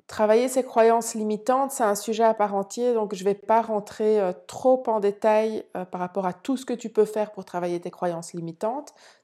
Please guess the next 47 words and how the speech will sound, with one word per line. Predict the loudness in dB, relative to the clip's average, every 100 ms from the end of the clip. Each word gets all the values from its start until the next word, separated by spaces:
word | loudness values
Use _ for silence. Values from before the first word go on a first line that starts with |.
| -16
Ce | -6
sera | -4
le |
sujet | -4 -6 -4 -4
d'un | -2 -4
autre | -6 -10
épisode. | -8 -6 -4 -4 -6 -10 _ -4
Mais, | 0 2 2 4
euh, | 4
voilà, | 4 6
il |
y | 4
a |
quand | 4
même | 0 2
deux, | 0
trois | 0 -4
petites | -4 -6
choses | 0 0 0
que, | -2
que, | -2 -2 -2 -2 -4 -8 -10
que |
je | -14
peux | -8 -4
te | -4
dire. | -4 -2 -2 -4 -12 _ _
Déjà, | -4 2 4
la | 4
première | 0 -6
chose, | -4 -6 -4
c'est | -4
de | -4
travailler | -4 -2 0 2 0 -2
tes | -2
croyances | 0 0 0 -6
limitantes | -8 -8 -6 -6 -6 -6
va | -8
t'aider | -8 -6 -4 -4 -4
à | -6 -6 -8
lâcher | -8 -8 -8 -12
prise, | -12 -10 -8 -10 -14 _ _ _ _ _
à | -4 -4
accepter | -6 -6 -6 -6 -8 -4 -2 -2 -6
tes | -10
propres | -10 -6 -6 -6 -8
limites. | -6 -8 -10 -18 -20 _ _ -4
Mais | 2 4 2 0 -8